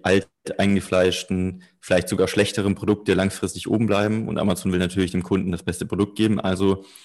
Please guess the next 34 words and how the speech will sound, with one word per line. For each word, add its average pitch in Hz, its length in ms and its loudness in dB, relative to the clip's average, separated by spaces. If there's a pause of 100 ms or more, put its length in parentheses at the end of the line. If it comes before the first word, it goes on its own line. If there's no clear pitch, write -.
(160)
geben 101 220 4
sie 92 100 -4
neuen 90 260 2
Produkten 90 320 -2
eine 90 40 0
Chance. 90 460 -2
Das 87 100 -4
ist - 80 -8
das - 140 -8
Gleiche 92 260 2
wie 90 100 -2
bei 92 140 0
Google, 107 440 2 (360)
wo 92 60 -2
einfach 90 240 0
so 92 100 -2
diese, 90 380 0
äh, 92 180 -2 (160)
Google 104 240 -2
Dance 95 240 2
stattfindet, 95 480 -2
dass - 260 -6
Produkte 98 400 -2
einfach 90 280 -4
hin 95 100 -2
und 87 160 -4
her 113 140 2
springen 113 300 0
ein - 20 4
bisschen 120 500 -2 (100)
und 90 400 -4
Daten 101 300 0
gesammelt 107 420 -2
werden. 110 300 -2